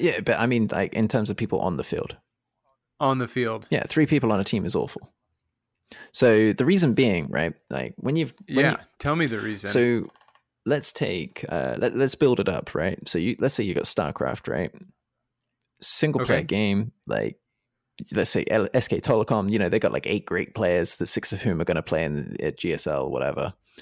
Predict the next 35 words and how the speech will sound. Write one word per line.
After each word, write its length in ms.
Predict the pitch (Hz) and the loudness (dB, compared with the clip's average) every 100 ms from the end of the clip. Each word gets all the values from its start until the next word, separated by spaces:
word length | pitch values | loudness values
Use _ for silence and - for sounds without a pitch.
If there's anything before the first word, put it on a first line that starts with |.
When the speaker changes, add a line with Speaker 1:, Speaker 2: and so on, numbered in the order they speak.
| - _ _ _ _ _ - | -20 _ _ _ _ _ -2
Speaker 1:
And 600 | 107 98 87 85 85 - - _ _ _ _ | 0 2 2 0 -4 -6 -12 _ _ _ _
they're, 300 | - 110 107 | 2 4 4
they're 260 | - 107 107 | 2 2 4
all, 260 | 123 110 - | 4 2 0
like, 200 | 82 - - _ _ | -2 -2 -10 _ _
one 380 | 90 92 98 92 | 0 2 2 0
person. 600 | 113 82 - 78 69 117 _ - | 0 0 -2 -2 -4 -10 _ -6
So 260 | - 78 | -2 -2
they, 340 | 87 104 98 - | 0 0 -2 -2
they 100 | 110 | -4
can 140 | - | -2
scrim 340 | - - 131 107 | -4 -2 0 0
against 380 | - 120 - 131 | 0 0 0 -2
each 180 | 107 | 0
other, 380 | 139 120 120 110 | 0 2 2 2
they 140 | - 98 | 0 -4
can, 300 | 92 92 - - | -4 -6 -8 -4
they 100 | 98 | -4
can 140 | - | -4
train 280 | - - 120 | -2 0 0
against 300 | 98 101 - | 0 -2 -4
each 180 | - - | -6 -4
other, 280 | 82 80 - | -2 -2 -4
and 160 | 80 | -4
ultimately 520 | 65 120 - 85 90 82 | -4 -4 -4 -4 0 -2
it's, 280 | - - - | 0 -2 -2
it's 160 | 90 - | -4 -2
on 200 | 101 95 | -2 -2
them 240 | 104 92 | -2 -2
to 100 | 90 | -2
get 140 | - 87 | -2 -2
out 160 | 82 - | -2 -4
there 100 | 69 | -6
and 120 | 73 | -6
perform 580 | - - 90 80 71 | -10 -4 -2 -2 -4